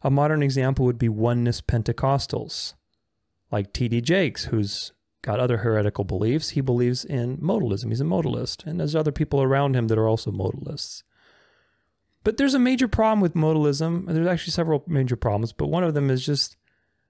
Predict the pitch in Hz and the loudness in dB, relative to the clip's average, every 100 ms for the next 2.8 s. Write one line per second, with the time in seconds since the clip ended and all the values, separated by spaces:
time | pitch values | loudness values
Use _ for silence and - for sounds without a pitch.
0 | _ _ _ _ _ _ _ _ 220 156 | _ _ _ _ _ _ _ _ 0 2
1 | 170 175 170 156 202 233 - 175 165 - | 4 4 2 2 0 0 0 -2 -2 -4
2 | - 175 165 - 120 113 123 | -2 2 2 2 2 2 0